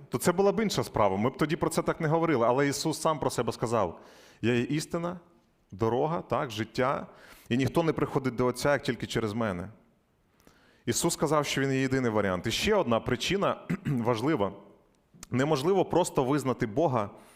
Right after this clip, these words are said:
оминувши Ісуса Христа. В тексті написано, теж в першому Івана, в другому розділі, якщо ми назад повернемося, написано, написано,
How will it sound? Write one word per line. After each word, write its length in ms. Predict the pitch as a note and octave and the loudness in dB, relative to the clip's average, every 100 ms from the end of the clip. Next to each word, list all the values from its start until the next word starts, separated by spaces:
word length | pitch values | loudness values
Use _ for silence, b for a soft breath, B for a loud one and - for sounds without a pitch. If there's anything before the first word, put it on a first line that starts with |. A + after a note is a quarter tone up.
| B - | B -2
оминувши 500 | A#2+ C3 C#3+ - A2 | 0 2 0 -2 -4
Ісуса 300 | - G#2+ G#2 | -4 -8 -4
Христа. 420 | A2+ - E2+ - - _ _ _ b b b b b b b | -4 -4 -8 -10 -14 _ _ _ b b b b b b b
В 100 | - | -2
тексті 340 | - D#3 - | 0 0 0
написано, 480 | C#3 C3 E3+ - A#2+ | 0 2 0 2 0
теж 220 | B2+ C3 | 2 0
в 40 | - | 2
першому 400 | C#3 - C3+ C3+ | 2 2 0 2
Івана, 300 | B2+ D#3+ C#3+ | 4 4 2
в 100 | - | 2
другому 360 | F3 C3 A2 | 2 2 2
розділі, 340 | G2+ F2 E2 F2 | 2 2 0 -2
якщо 220 | F#2 A2+ | -2 -2
ми 80 | A2 | -2
назад 260 | A2 A2 | 0 0
повернемося, 520 | A2+ G2+ C3+ E3+ - A#2 | 0 0 0 -2 0 -2
написано, 480 | A#2 D3 B2+ F#2 | 0 -2 -2 -4
написано, 520 | A2 A2 C#3 A2 F#2+ | -4 -2 -2 -2 -4